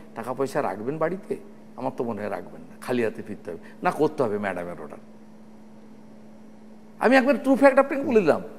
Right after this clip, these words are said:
আঠারো তারিখ, কুড়ি তারিখ সবটা বলে দিলাম। মমতা ব্যানার্জি কাকে বলেছে ফেস টাইমে ফোন করে সব, মমতা ব্যানার্জি যা যা যাকে বলেন সবটা আমি জানতে পারি,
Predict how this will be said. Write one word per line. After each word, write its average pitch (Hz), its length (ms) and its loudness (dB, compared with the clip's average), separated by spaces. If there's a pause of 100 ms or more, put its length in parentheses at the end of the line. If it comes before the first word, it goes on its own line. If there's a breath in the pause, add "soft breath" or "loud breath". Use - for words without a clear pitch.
(280)
আঠারো 208 240 8
তারিখ, 214 240 8
কুড়ি 208 200 0
তারিখ 208 240 6
সবটা 254 300 4
বলে 214 140 6
দিলাম। 139 200 2 (300 loud breath)
মমতা 165 240 2
ব্যানার্জি 190 260 6
কাকে 185 280 6
বলেছে 165 380 2
ফেস 160 160 -4
টাইমে 147 240 -2
ফোন 139 220 -4
করে 131 160 -6
সব, 107 160 -8 (320 loud breath)
মমতা 165 240 4
ব্যানার্জি 202 320 4
যা 151 320 8
যা 202 120 12
যাকে 165 300 4
বলেন 117 340 0 (760)
সবটা - 380 4
আমি 139 140 4
জানতে 101 280 -4
পারি, - 160 -14